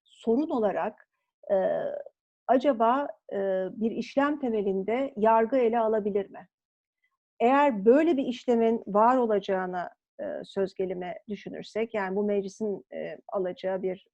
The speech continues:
e, erken seçim kararı olursa söz gelimi, bunun denetimine Anayasa Mahkemesi yapabilir mi? Ya da yapacak mıdır?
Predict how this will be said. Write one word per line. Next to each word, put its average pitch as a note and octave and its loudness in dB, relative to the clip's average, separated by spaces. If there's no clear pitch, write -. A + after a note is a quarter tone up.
e, - -8
erken F#3+ -2
seçim F#3 -14
kararı E2 -8
olursa - -12
söz F#3 -12
gelimi, G3 -8
bunun D4 2
denetimine A#3 -2
Anayasa A3 -2
Mahkemesi G3 -4
yapabilir G3+ 0
mi? G3 -8
Ya G#3 2
da G3+ 4
yapacak G3+ 0
mıdır? - -6